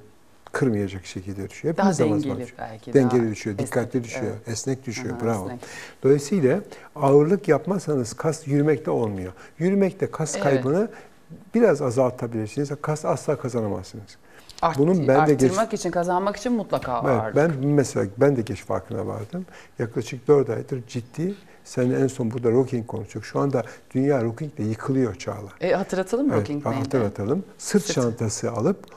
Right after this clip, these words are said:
Speaker 1: onunla yürümek. Çünkü bizi ayakta tutan şey esas olarak kalıbımız, kalçalarımız ve bacaklarımız.
Speaker 2: Hı hı.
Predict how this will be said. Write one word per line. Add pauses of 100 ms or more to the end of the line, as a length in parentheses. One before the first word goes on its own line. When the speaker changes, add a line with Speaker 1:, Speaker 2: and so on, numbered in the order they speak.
Speaker 1:
onunla
yürümek.
Çünkü (480)
bizi
ayakta
tutan
şey
esas
olarak
kalıbımız,
kalçalarımız
ve
bacaklarımız.
Speaker 2:
Hı
hı.